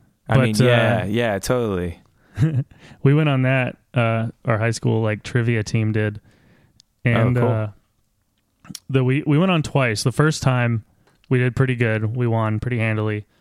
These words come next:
Speaker 2: The second time, we were up against, like, the, the Ken Jennings of Georgia high school
Speaker 1: <laughs>
Speaker 2: trivia teams, and they just stomped the shit out of us. And we, I was just making joke answers by the end of the episode.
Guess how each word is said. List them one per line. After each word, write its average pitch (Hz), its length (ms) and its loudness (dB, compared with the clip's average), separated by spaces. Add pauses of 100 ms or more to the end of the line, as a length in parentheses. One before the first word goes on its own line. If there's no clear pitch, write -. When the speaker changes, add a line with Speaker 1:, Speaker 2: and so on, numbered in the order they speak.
(240)
Speaker 2:
The 127 80 -8
second 151 340 0
time, 127 320 0
we 123 140 0
were 123 100 0
up 120 120 -4
against, 120 380 -2
like, 110 180 -2 (160)
the, 107 360 -2 (320)
the 120 140 0
Ken 127 260 2
Jennings 113 500 0
of 107 360 -2
Georgia 113 340 0
high 113 140 0
school 107 400 2 (580)
Speaker 1:
<laughs> - 520 -8
Speaker 2:
trivia 127 500 2
teams, 135 520 0 (440)
and 123 160 2
they 120 80 2
just 113 240 -2
stomped 110 380 0
the 110 40 0
shit 110 220 -2
out 113 160 0
of 117 100 0
us. 120 340 -4 (120)
And 117 100 2
we, 131 80 0
I 123 140 2
was 123 120 2
just 107 140 0
making 110 320 0
joke 104 320 -2
answers 110 480 -2
by 107 140 0
the 110 100 -2
end 110 140 0
of 110 80 -2
the 104 80 -2
episode. 113 500 -6